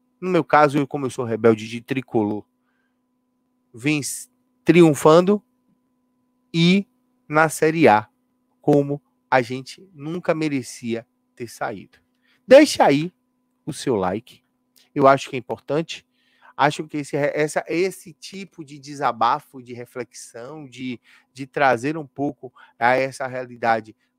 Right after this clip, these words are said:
tem que ter, tem que ser feita. A gente precisa fazer essa reflexão. É, é, é, para além das notícias, dos treinos, dos, das especulações, precisamos refletir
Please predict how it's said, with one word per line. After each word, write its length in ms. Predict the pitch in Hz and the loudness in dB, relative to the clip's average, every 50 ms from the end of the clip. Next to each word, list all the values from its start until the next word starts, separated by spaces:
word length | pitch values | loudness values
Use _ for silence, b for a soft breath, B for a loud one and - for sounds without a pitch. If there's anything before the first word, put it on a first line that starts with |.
| _ _ | _ _
tem 240 | _ 151 160 180 196 | _ -6 -6 -6 -8
que 140 | - - _ | -10 -20 _
ter, 340 | _ _ 151 147 139 139 123 | _ _ -12 -12 -12 -12 -12
tem 180 | _ 160 170 175 | _ -12 -12 -12
que 140 | _ 170 | _ -18
ser 200 | 151 - - 139 | -16 -14 -16 -16
feita. 460 | 120 _ - - 127 123 143 143 - 139 | -18 _ -12 -8 -8 -8 -8 -10 -12 -14
A 20 | |
gente 160 | 135 147 - | -14 -14 -18
precisa 340 | _ 156 135 - 175 190 202 | _ -20 -20 -10 -6 -4 -2
fazer 260 | - 180 147 120 131 | -2 -2 -4 -4 -6
essa 180 | 147 135 - 143 | -10 -10 -8 -8
reflexão. 680 | 127 131 - - 135 123 - - - 131 131 139 147 B B B B B B _ _ _ _ _ | -8 -8 -10 -10 -14 -14 -14 -14 -10 -8 -8 -8 -8 B B B B B B _ _ _ _ _
É, 200 | - 139 143 - - | -10 -10 -10 -8 -6
é, 300 | 147 143 147 - 143 143 | -6 -6 -6 -6 -8 -12
é, 20 | |
para 340 | 127 _ _ 175 190 190 180 | -14 _ _ -4 -2 -2 -2
além 260 | 165 165 170 190 214 | -4 -6 -8 -12 -12
das 220 | 196 202 175 156 | -12 -12 -12 -12
notícias, 720 | 151 156 143 123 - - 127 135 156 175 - - 147 127 120 | -14 -16 -16 -16 -18 -18 -16 -16 -16 -16 -14 -14 -14 -14 -14
dos 240 | 127 123 - - - | -16 -20 -20 -20 -14
treinos, 640 | _ 123 113 127 143 151 151 147 139 127 117 107 | _ -10 -8 -8 -8 -8 -10 -12 -14 -16 -16 -18
dos, 600 | 110 113 120 120 117 113 110 107 104 - - _ _ _ _ _ _ _ _ | _ -16 -14 -14 -12 -14 -14 -16 -18 -20 -20 _ _ _ _ _ _ _ _
das 320 | 117 113 113 117 117 113 | _ -8 -8 -8 -8 -10
especulações, 920 | 135 131 _ - 123 - _ 139 127 113 110 - - 120 117 131 135 - _ _ _ _ _ _ | -14 -18 _ -14 -14 -12 _ -6 -6 -6 -6 -6 -12 -12 -12 -12 -14 -16 _ _ _ _ _ _
precisamos 800 | - 147 147 - - 139 135 151 156 165 170 170 165 - - _ _ _ _ _ _ | -12 -12 -12 -12 -18 -12 -10 -8 -8 -8 -10 -12 -14 -16 -18 _ _ _ _ _ _
refletir 760 | 143 160 160 - - 151 135 123 _ - - 143 147 147 | -8 -8 -8 -8 -12 -16 -16 -16 _ -12 -10 -10 -10 -10